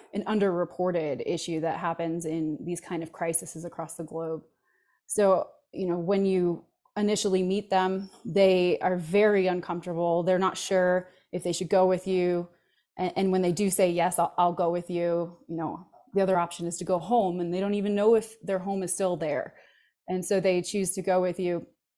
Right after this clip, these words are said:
And it's very tense. And it's a couple hours to get to the border, and no one's really talking. Uh, there's just silence. There's this unknown variable, like, are we gonna get to that border? And then when you reach the border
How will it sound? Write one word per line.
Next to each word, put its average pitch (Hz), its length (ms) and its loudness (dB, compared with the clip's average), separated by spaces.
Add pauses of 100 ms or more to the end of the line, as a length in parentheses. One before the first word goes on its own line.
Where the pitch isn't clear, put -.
(580)
And 208 100 -2
it's 185 140 -4
very 269 240 4
tense. - 580 -2 (240)
And 196 140 -4
it's 185 100 -8
a 202 80 2
couple 240 260 -2
hours 202 600 2
to 196 80 -10
get 196 120 -2
to - 100 -12
the 185 60 -2
border, 196 560 -2 (520)
and 190 580 0 (160)
no 247 260 2
one's 240 240 2
really 190 240 0
talking. 170 680 -2 (500)
Uh, 160 420 -4
there's 180 360 0 (200)
just 202 220 0
silence. 170 520 0
There's 175 260 -8
this 175 260 -4
unknown 180 880 -2
variable, 170 520 0
like, 165 140 -6
are 170 140 -6
we 165 100 -4
gonna 165 220 -4
get 170 220 -2
to 170 80 -8
that 156 200 -4
border? 160 440 -4 (640)
And 208 160 2
then 294 140 4
when 294 120 6
you 254 140 4
reach 208 340 0
the 190 80 -2
border 175 540 0